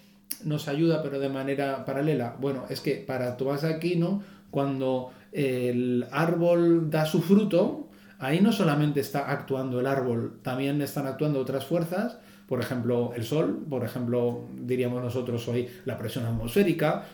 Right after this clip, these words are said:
o la fuerza de la gravedad. En realidad, todas las fuerzas del universo, o sea, no todas las fuerzas, pero una serie de fuerzas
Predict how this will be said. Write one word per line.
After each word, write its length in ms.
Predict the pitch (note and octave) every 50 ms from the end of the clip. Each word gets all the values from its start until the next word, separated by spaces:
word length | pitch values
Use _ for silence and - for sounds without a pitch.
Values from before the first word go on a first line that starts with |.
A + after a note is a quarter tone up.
| -
o 120 | - C#3 B2+
la 100 | A#2+ A2
fuerza 280 | - D3+ D3+ D3+ D#3
de 60 | D3
la 60 | C3+ B2
gravedad. 500 | A#2+ A#2+ A#2+ A#2+ B2+ D#3+ G3 G3+ - - - -
En 120 | - C3 A#2+
realidad, 420 | A#2 A#2+ A#2+ B2+ C#3+ D#3+ E3 E3 - - - - - -
todas 220 | - D3+ D3+ D#3+
las 140 | D3+ D3+ D3
fuerzas 340 | - D#3 C#3+ - D#3 C3+ -
del 120 | D3+ C#3+
universo, 340 | - D#3 D#3+ D3 - - -
o 20 |
sea, 220 | - - C#3+ A#2 A#2+
no 100 | B2+ -
todas 180 | - C3+ C3
las 120 | C#3 C#3 -
fuerzas, 260 | E3 D#3+ D#3+ F3+ E3+
pero 160 | - C#3 A#2+ B2
una 140 | B2+ C3+
serie 240 | - - C#3 C#3+ D3
de 80 | D3 C#3
fuerzas 460 | - D3+ D3+ - C3+ D3 C#3+ - -